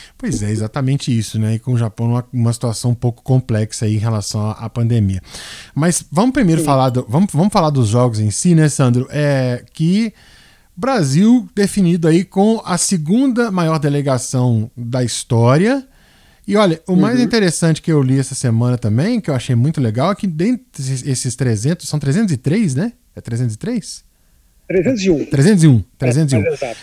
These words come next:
Speaker 1: Dentro desses
Speaker 2: Trezentos e um atletas.
Speaker 1: trezentos e um atletas, nós temos trinta e um medalhistas olímpicos.
Speaker 2: É, é recorde sob todos os a-, os aspectos, né? Porque a gente tem, primeiro,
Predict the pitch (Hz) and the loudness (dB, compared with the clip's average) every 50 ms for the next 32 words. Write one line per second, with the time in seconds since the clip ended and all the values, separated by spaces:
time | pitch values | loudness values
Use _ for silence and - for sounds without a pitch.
0 | - - 160 170 220 269 214 226 233 165 160 165 156 277 - 208 196 180 160 147 | -6 0 2 4 4 4 4 2 0 0 2 0 0 2 2 2 2 2 2 2
1 | 190 240 262 196 185 185 180 156 139 - - 147 156 196 233 - - 170 - _ | 0 -2 -2 -2 -2 0 0 0 0 -2 -2 -4 -4 -4 -4 -6 -8 -10 -12 _
2 | _ _ - - 175 156 - - 226 214 - - _ - - 214 262 311 330 311 | _ _ -6 -4 -2 -2 0 0 0 0 -2 -4 _ -2 2 2 2 2 2 -2
3 | - 302 180 143 160 208 269 302 330 339 330 233 - 226 - - 240 220 262 269 | 0 0 2 2 2 2 0 0 0 0 0 2 0 0 0 -2 -4 -2 0 0
4 | 185 208 240 233 - - 123 - - - - - - - _ _ _ _ _ _ | 0 0 -2 -4 -6 -8 -10 -8 -10 -10 -14 -18 -20 -20 _ _ _ _ _ _
5 | _ _ _ _ _ _ _ _ _ _ _ _ _ _ - - - - - - | _ _ _ _ _ _ _ _ _ _ _ _ _ _ -20 -20 -20 -20 -20 -20
6 | - - _ _ _ - - 220 160 127 151 - 180 196 190 220 262 254 - 247 | -20 -20 _ _ _ -6 -2 -2 -2 -2 -4 -4 -2 -2 0 0 -2 0 0 0
7 | 226 - - 254 240 - - 254 226 226 240 220 233 240 - - - 180 156 196 | 0 0 -2 -4 -4 -2 -2 -4 -2 -2 -4 -4 -4 -4 -6 -8 -10 -6 -4 -4
8 | 196 - - - 139 123 - - - 139 135 160 190 214 202 190 - - 165 - | -4 -4 -6 -8 -8 -8 -8 -10 -10 -8 -4 -4 -4 -4 -6 -8 -10 -10 -10 -8
9 | - - 175 165 160 143 180 190 - - - 185 180 180 175 170 160 156 151 139 | -4 -2 -2 0 0 -2 -2 -4 -4 -4 -2 0 0 2 2 2 2 0 0 -2
10 | 135 127 123 117 113 110 - - 180 185 190 214 226 214 196 180 | -2 -4 -4 -6 -8 -10 -8 -6 -2 0 0 2 2 0 0 -2